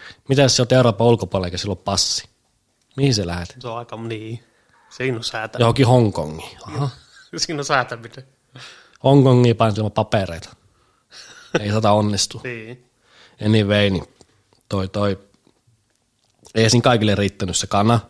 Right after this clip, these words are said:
Speaker 1: mikä piti teurastaa. Niin minulle sattui. Tai yksi kersantti sanoi minulle, että minun pitää ottaa niinku siltä henki pois. Mä olin silleen, "Ei vittu, en minä halua."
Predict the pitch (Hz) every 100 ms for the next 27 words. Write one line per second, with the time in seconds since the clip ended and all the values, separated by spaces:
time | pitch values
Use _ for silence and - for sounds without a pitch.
0 | _ 110 104 98 98 107 - _ _ 113
1 | 104 98 - 104 104 - _ _ _ _
2 | _ _ _ 101 101 - _ _ _ 139
3 | 120 98 - 104 - 98 - - 117 -
4 | 143 123 104 - 107 107 90 90 101 92
5 | 87 85 85 - 82 85 - 90 - 101
6 | 98 87 - 80 82 - - - - -
7 | 95 90 90 82 80 76 - - 87 87
8 | _ 208 - 98 113 104 107 104 104